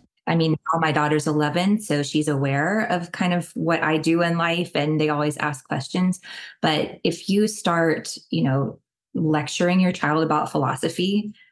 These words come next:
they will just shut you out. You know, they will tune out and you will not accomplish what you want.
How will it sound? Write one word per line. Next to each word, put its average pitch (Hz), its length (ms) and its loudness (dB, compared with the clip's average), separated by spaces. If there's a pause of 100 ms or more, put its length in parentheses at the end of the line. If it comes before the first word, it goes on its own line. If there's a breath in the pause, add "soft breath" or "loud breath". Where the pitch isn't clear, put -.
(160)
they 165 140 2
will 151 140 2
just 143 420 -4
shut - 300 -2
you 165 160 2
out. - 260 0
You - 80 2
know, 139 200 0
they 143 120 2
will 151 220 -2
tune 220 300 2
out 160 340 2
and 151 240 2
you 156 100 2
will 151 80 2
not 151 220 2
accomplish 143 540 -2
what 131 140 0
you 139 120 0
want. - 260 -2